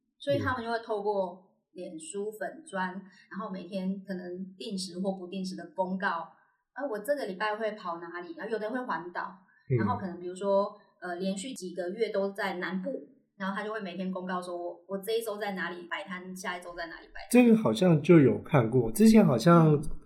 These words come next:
Speaker 2: 去垦丁的路上，
Speaker 1: 嗯。
Speaker 2: 就经常会看到有一台车，
Speaker 1: 嗯。
Speaker 2: 然后在上面卖咖啡什么的。
Speaker 1: 哦，卖咖啡这个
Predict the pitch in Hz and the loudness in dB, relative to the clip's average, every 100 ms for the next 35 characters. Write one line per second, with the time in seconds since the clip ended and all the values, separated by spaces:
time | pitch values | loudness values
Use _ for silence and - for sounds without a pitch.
0 | _ _ _ - 202 180 139 113 139 139 | _ _ _ 6 8 10 8 8 8 10
1 | 123 135 120 139 113 110 110 131 143 143 | 10 8 8 6 4 0 2 4 8 8
2 | 123 127 143 131 131 127 - - - 127 | 8 8 8 8 8 8 4 -6 -2 4
3 | 123 143 127 117 - 127 117 120 113 123 | 6 8 6 4 2 2 2 0 2 4
4 | 123 120 123 123 113 - 113 113 - - | 4 4 4 4 4 4 2 2 -4 -8
5 | - - - 220 285 294 262 269 254 240 | -10 -14 -8 -4 -2 -2 -4 -4 -4 -6
6 | 208 208 185 170 | -6 -6 -6 -8